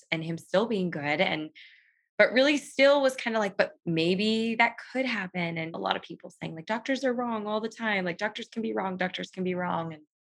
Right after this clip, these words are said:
and knowing that, yes, that can be true. Like, doctors do not know more than God. But also I knew he had equipped those doctors really well. And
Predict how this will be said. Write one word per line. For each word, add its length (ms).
and 140
knowing 200
that, 140
yes, 360
that 120
can 100
be 120
true. 360
Like, 200
doctors 380
do 120
not 220
know 100
more 200
than 160
God. 340
But 100
also 340
I 120
knew 140
he 140
had 80
equipped 380
those 220
doctors 500
really 280
well. 440
And 260